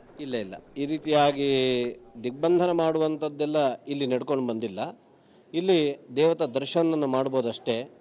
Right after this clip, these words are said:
ಅರ್ಚನೆ, ಪೂಜೆ ವಿಧಾನಗಳಿಗೆ ಏನೂ ಅವಕಾಶ ಇರೋದಿಲ್ಲ. ಆರೂವರೆ ಮೇಲೆ ಇಲ್ಲಿ ಏನು ಕಲಶಗಳಿಂದ ಅಭಿಷೇಕ ಮಾಡ್ತೀವೋ, ಅದನಂತರ ಅಲ್ಲೆಲ್ಲ ದೇವರ ದರ್ಶನ, ಅಂದರೆ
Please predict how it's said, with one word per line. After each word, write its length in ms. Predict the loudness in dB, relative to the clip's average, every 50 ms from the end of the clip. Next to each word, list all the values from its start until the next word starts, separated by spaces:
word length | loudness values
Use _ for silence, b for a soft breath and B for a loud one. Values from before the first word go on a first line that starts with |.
| -8 -6
ಅರ್ಚನೆ, 520 | -6 -6 -4 -2 -2 0 0 0 -2 -4
ಪೂಜೆ 500 | -6 -12 -14 -8 -6 -4 -2 0 0 0
ವಿಧಾನಗಳಿಗೆ 580 | 0 0 -2 -2 -2 -2 -2 -2 -2 -2 -2 0
ಏನೂ 160 | 0 0 0
ಅವಕಾಶ 360 | 0 -2 -2 -4 -4 -4 -4
ಇರೋದಿಲ್ಲ. 400 | -4 -4 -4 -6 -8 -10 -12 -12 -14 -16 B B B B B B B B B B -2
ಆರೂವರೆ 500 | 2 2 4 4 6 6 6 4 4 2
ಮೇಲೆ 460 | 2 2 2 2 2 0 0 -2 -8 -14 -20 -20 -20 -20 -12 -10
ಇಲ್ಲಿ 340 | -8 -4 -2 0 0 2
ಏನು 300 | 2 2 2 2 0 -2 -2
ಕಲಶಗಳಿಂದ 640 | -4 -4 -4 -2 -2 0 0 2 2 2 0 0 2
ಅಭಿಷೇಕ 480 | 2 2 0 -2 -4 -4 -4 -4 -2
ಮಾಡ್ತೀವೋ, 560 | -2 -2 -2 -2 -4 -6 -6 -4 -4 -4 -6 B B B B B B B
ಅದನಂತರ 580 | -4 -2 0 2 4 4 4 2 2 2 2 4 4 4 2 0 -4 -10 -16 -6 -4
ಅಲ್ಲೆಲ್ಲ 380 | -2 0 0 0 2 2 0
ದೇವರ 340 | 2 2 2 2 2 0 0
ದರ್ಶನ, 400 | -2 -2 -4 -4 -4 -4 -4 -2
ಅಂದರೆ 600 | -2 -2 0 0 2 2 2 0 -2 -6 -8 B